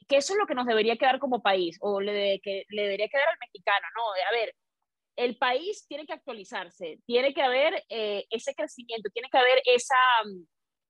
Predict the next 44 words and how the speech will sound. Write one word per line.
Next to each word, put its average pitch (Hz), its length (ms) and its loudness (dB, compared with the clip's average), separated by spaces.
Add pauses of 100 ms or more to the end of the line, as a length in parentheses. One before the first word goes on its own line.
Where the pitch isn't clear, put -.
(120)
esa 262 220 -2
transición 285 920 0
de 277 80 2
un 277 140 -4
lugar 277 240 2
a 262 140 4
otro, 196 340 -4
porque 220 200 -10
si 262 120 -14
no 262 160 -10
te 302 120 -6
quedas 285 240 -2
muy 285 260 -4
rezagado. 214 580 0
Yo 190 80 -6
sé 254 160 -6
que - 80 -2
hay, 277 100 2 (180)
hay 240 140 -2
muchas 277 300 -10
cosas 262 280 -4
en 247 140 -8
el 214 80 -6
país 214 460 0 (340)
que 214 60 4
atender, 226 720 4
eh, 202 300 -2
cosas 202 280 -4
sociales, 233 460 0
pero 208 140 -2
el 196 60 -2
deporte 208 360 -4
es 285 60 -8
un 277 120 -8
pilar 262 280 0
muy 262 280 -4
fundamental, 233 540 -2
sobre 214 180 -4
todo 214 140 0
el 240 60 -4
fútbol - 280 -2
acá 226 140 2
en 220 140 -6
México, 359 240 -12